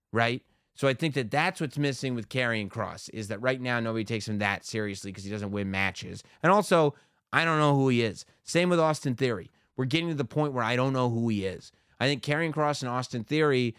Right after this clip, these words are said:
need to ha-, have some time spent with them, really defining those characters and who they are. And they need to get some credible wins under their belts, both of them.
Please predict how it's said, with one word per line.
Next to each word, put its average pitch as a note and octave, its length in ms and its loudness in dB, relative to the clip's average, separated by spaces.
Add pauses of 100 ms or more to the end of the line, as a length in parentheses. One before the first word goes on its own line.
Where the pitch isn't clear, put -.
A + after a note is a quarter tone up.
(200)
need B2+ 140 2
to A#2+ 140 0
ha-, A#2 360 2
have A#2+ 280 -2
some A2+ 120 -4
time C#3 300 2
spent D3 380 -2
with B2 200 -4
them, G#2 360 -2 (280)
really D3+ 440 4
defining B2+ 560 2
those A#2 240 2
characters A2 500 0
and G2 100 -2
who A#2 140 2
they G#2+ 160 2
are. F#2 300 -4 (260)
And G#3 100 0
they A#3+ 60 4
need A#3 160 2
to A3+ 80 0
get G3+ 160 0
some D3+ 160 -2
credible D#3+ 460 2
wins B2 260 0
under G2+ 160 -4
their F#2+ 140 -8
belts, F2+ 320 -12
both A#2+ 260 -2
of F2+ 80 -12
them. - 160 -20